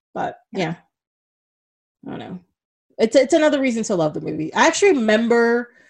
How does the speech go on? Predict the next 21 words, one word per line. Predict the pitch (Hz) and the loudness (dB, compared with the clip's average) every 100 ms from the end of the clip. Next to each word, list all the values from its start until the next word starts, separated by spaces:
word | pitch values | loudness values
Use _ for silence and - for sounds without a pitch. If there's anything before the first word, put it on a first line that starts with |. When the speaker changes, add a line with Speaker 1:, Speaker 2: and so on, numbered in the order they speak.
| _ | _
Speaker 1:
specifically | - - 233 - 214 208 202 220 214 | -20 -6 -6 2 2 4 0 0 -2
the | 196 | -2
first | - 185 185 | -4 -6 -6
time | 208 185 | -6 -6
I | |
saw | 175 170 | -2 -2
this | 165 165 | -2 -2
movie. | 226 277 277 269 269 262 _ _ _ _ _ | 0 2 4 4 4 0 _ _ _ _ _
I | 196 214 | 6 8
was | 214 | 8
in | 208 202 196 190 185 170 | 6 6 4 2 0 2
the | 180 175 165 165 160 156 - 180 | 4 6 6 4 2 0 -6 -14
seven | - - 226 233 | -4 2 2 2
and | 220 190 | -2 -4
four | 220 220 | -2 -2
ten | 208 220 202 | -2 -4 -4
cinema | 202 196 190 | -4 -4 -2
in | 170 165 | -2 -2
Brampton. | 220 233 220 233 220 214 214 214 208 _ _ _ _ _ - | 0 0 0 2 4 4 4 0 -2 _ _ _ _ _ -2
Um, | 175 170 165 165 165 160 160 160 - - | 0 2 2 2 0 -2 -4 -8 -12 0
and | 196 180 180 170 160 | 2 4 4 2 -2